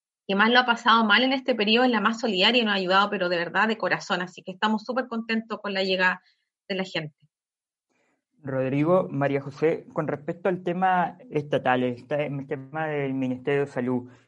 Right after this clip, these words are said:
Speaker 2: el rol del Estado en, en las problemáticas de derechos sociales, cuando ustedes también ven este tema, eh, lo ven tangible, ¿cómo, cómo se ha comportado el Estado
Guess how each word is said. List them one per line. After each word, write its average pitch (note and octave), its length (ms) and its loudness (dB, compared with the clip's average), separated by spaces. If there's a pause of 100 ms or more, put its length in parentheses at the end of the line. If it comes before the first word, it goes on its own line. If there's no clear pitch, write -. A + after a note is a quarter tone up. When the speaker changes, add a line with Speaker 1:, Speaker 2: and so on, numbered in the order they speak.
Speaker 2:
el B2+ 220 0
rol D3+ 320 4
del D3 140 2
Estado E3+ 720 -2 (500)
en, C3 460 0
en C3 120 -2
las B2+ 100 -6
problemáticas C#3 720 -2
de C3+ 120 0
derechos C#3 300 -4
sociales, C#3+ 600 0
cuando B2+ 400 0
ustedes D3 440 -2
también D3 440 0
ven D3+ 180 2
este D3+ 220 -8
tema, D#3 600 2
eh, C3 240 -4
lo B2 140 -2
ven D3 300 -2
tangible, D3+ 560 0
¿cómo, F3+ 360 0 (120)
cómo F#3 220 -2
se F#3 80 -6
ha F#3 40 0
comportado D#3 800 0
el C#3+ 80 2
Estado C#3+ 720 2